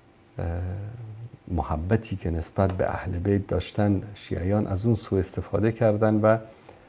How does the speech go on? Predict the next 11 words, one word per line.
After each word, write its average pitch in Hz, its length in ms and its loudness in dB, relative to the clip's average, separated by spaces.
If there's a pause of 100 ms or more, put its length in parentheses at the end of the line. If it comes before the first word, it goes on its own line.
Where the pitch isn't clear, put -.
(200)
از 87 220 -2
ملت 92 460 2
به 82 140 2 (1160)
نفع 104 320 4
منافع 90 520 2
شخصی - 420 -4
خودشون 110 440 -2
این 90 160 0
گونه 90 200 2
استفاده 85 480 -4
می‌کنن. - 360 -10